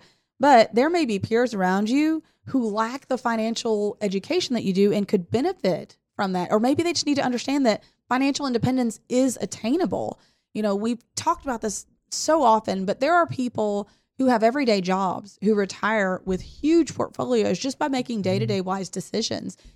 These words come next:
Speaker 1: You don't have to be making hundred fifty thousand dollars, hundred thousand dollars a year to build your financial journey and reach financial independence. But for some, I think they feel like it's just unattainable, so why try?
Speaker 2: Yeah,
Speaker 1: And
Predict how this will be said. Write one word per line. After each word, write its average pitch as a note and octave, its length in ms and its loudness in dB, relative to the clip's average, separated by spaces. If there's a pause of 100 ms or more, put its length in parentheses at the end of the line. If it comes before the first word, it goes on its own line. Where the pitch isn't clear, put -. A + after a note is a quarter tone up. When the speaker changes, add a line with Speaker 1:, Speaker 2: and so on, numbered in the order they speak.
(120)
Speaker 1:
You C4 80 0
don't E4 180 0 (100)
have A#3 220 -2
to - 80 -10
be A#3 100 0
making G3+ 560 -4 (300)
hundred A3+ 240 0
fifty G#3+ 180 0
thousand G3 300 0
dollars, F#3+ 320 4
hundred G#3 240 0
thousand F#3+ 260 2
dollars F3+ 220 2
a F3+ 40 0
year G3+ 520 0 (240)
to A3 120 -2
build G#3 320 2
your G3 100 0
financial F#3+ 540 -4
journey F#3+ 640 -2
and F#3 280 -2
reach A3+ 280 -2
financial F#3 420 -2
independence. F#3+ 720 -2 (380)
But A3+ 140 -2
for A#3 80 0
some, C#4+ 400 0
I A#3+ 80 0
think A#3+ 260 -6
they A3+ 140 0
feel A#3 240 -4
like G#3 480 -2
it's G3 180 -4
just A3+ 260 -2
unattainable, F#3 560 -4
so - 140 -10
why E3+ 160 -8
try? - 360 -12 (240)
Speaker 2:
Yeah, A#2+ 100 4
Speaker 1:
And G#2+ 100 -2